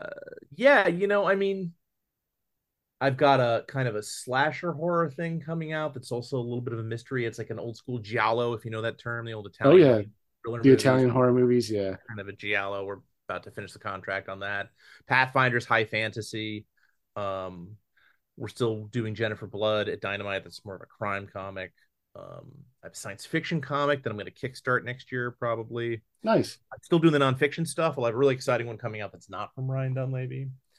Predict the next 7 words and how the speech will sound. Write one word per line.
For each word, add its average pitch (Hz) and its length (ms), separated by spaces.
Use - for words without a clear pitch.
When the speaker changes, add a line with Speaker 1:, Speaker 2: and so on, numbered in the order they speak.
Speaker 1:
Um, 101 640
I'm 113 80
a 110 40
little 190 300
swamped 156 460
right 101 200
now. 101 300